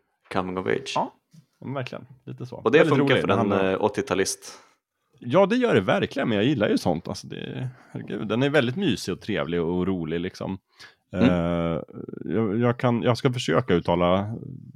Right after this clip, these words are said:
Speaker 2: huvudpersonsinnehavarens namn. Maitreyi Ramakrishnan.
Speaker 1: Okej.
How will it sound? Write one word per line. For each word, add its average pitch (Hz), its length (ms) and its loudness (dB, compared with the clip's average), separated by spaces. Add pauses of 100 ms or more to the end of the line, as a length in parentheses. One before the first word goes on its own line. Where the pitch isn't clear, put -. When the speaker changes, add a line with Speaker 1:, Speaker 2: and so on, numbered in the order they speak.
(320)
Speaker 2:
huvudpersonsinnehavarens 92 1300 -2
namn. 95 440 0 (500)
Maitreyi 107 880 2 (640)
Ramakrishnan. 95 760 0 (880)
Speaker 1:
Okej. 120 260 -4